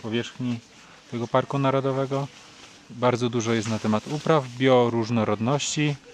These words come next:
tego, że można tutaj tak naprawdę uprawiać praktycznie większość roślin. No, polecamy,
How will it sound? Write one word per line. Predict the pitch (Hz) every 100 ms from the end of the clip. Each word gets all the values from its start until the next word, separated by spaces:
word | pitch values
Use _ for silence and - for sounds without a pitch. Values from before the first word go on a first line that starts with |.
| - - - - -
tego, | 120 113
że | 107 117
można | 117 107
tutaj | 104 113 113
tak | 107
naprawdę | 110 101 113 113
uprawiać | 101 - 107 101 - - - - - -
praktycznie | 107 - 104 107
większość | 104 104 104 -
roślin. | 123 117 - 123 113 - - - - - - - - - -
No, | - 185 190 - - - - _ - - -
polecamy, | 139 131 - 131 127 120